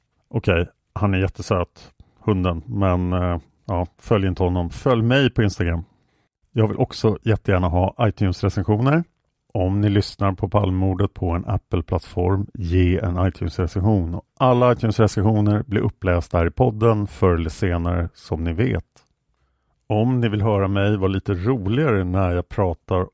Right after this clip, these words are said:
om mord och försvinnanden, så rekommenderar podden Mördarpodden, som jag gör tillsammans med Josefin Måhlén.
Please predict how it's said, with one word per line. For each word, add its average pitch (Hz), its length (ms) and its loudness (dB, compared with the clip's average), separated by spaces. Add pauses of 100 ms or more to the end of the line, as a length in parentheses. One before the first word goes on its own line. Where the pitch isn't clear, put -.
(120)
om 90 240 -2
mord 90 680 0 (380)
och - 480 -14
försvinnanden, 92 1200 0
så 87 560 -6
rekommenderar 87 520 0
podden 85 720 -2
Mördarpodden, 98 1200 2
som - 200 -2
jag 98 100 6
gör 90 120 4
tillsammans 98 800 0
med 95 100 0
Josefin 90 600 0
Måhlén. 107 540 0